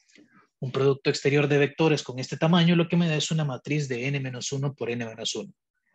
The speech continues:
Y están divididos entre un número real y así que eso no afecta el tamaño. Entonces aquí vamos a concluir también que esta matriz B es de tamaño n menos uno por n menos uno. Ahora,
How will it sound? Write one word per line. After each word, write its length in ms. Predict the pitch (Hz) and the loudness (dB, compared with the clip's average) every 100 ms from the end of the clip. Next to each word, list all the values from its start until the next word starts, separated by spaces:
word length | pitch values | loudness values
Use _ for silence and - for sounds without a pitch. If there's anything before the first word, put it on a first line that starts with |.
| _ - | _ -4
Y 80 | |
están 200 | 147 180 | 0 4
divididos 400 | 175 151 160 156 | 4 6 4 4
entre 240 | 147 135 131 | 2 0 -2
un 100 | 139 | 0
número 300 | 143 135 131 | -2 -2 0
real 300 | 147 175 156 | 2 2 2
y 40 | |
así 220 | - 135 | -2 -6
que 100 | - | -8
eso 140 | 120 127 | -8 -6
no 100 | 120 | -6
afecta 280 | 123 - 113 | -6 -4 -4
el 100 | 107 | -6
tamaño. 300 | 110 104 - - - _ _ _ _ | -6 -8 -12 -20 -20 _ _ _ _
Entonces 340 | - 135 131 127 | -4 -2 0 -2
aquí 220 | - 180 | 2 4
vamos 260 | 151 143 | 4 2
a 60 | 139 | 0
concluir 400 | 139 127 120 135 | -2 -2 -2 -2
también 400 | 131 123 156 160 | -4 -2 0 0
que 80 | 120 | -2
esta 220 | - 131 | -4 -6
matriz 400 | 127 - 135 135 | -6 -4 -4 2
B 260 | 147 175 - _ _ _ _ _ _ - | 2 0 -6 _ _ _ _ _ _ -6
es 180 | 147 143 | -2 -2
de 80 | |
tamaño 460 | 143 127 131 139 131 | -2 -2 -2 -2 -2
n 240 | 143 156 147 | 0 2 2
menos 320 | 135 131 - | 0 -2 -4
uno 340 | 123 151 147 _ _ _ _ _ - | -4 -4 -4 _ _ _ _ _ -4
por 320 | 131 160 - _ _ _ _ _ _ _ _ _ _ _ _ _ - | -2 -2 -6 _ _ _ _ _ _ _ _ _ _ _ _ _ -4
n 240 | 147 139 | -2 0
menos 320 | 127 117 - | -4 -6 -6
uno. 320 | 104 - - _ _ _ _ _ _ _ _ _ _ _ _ _ _ _ _ - _ _ - | -8 -10 -18 _ _ _ _ _ _ _ _ _ _ _ _ _ _ _ _ -20 _ _ -4
Ahora, 340 | 139 127 - | 0 0 -2